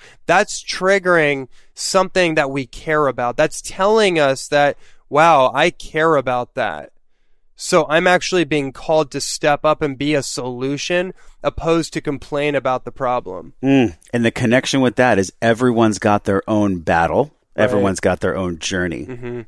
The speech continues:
Speaker 2: And every
Speaker 1: Yeah.
Speaker 2: war calls its own soldiers.
Speaker 1: And that's why I can't say everybody should be a vegan or everyone should be a raw foodist or everyone should be a, a meat eater. Like,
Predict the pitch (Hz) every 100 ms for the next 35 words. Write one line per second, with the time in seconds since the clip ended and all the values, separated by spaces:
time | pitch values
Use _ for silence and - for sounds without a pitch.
0 | - 101 95 95 117 107 117 123 139 123
1 | 110 - 107 101 92 104 87 82 95 85
2 | - 156 175 180 208 196 - 196 196 -
3 | 190 175 175 180 185 185 - 202 135 147
4 | 180 202 208 294 359 370 180 - - -
5 | 160 175 202 208 - 160 160 185 185 180
6 | - 190 180 175 175 190 190 180 196 156
7 | 147 160 180 175 160 160 208 240 165 156
8 | 151 151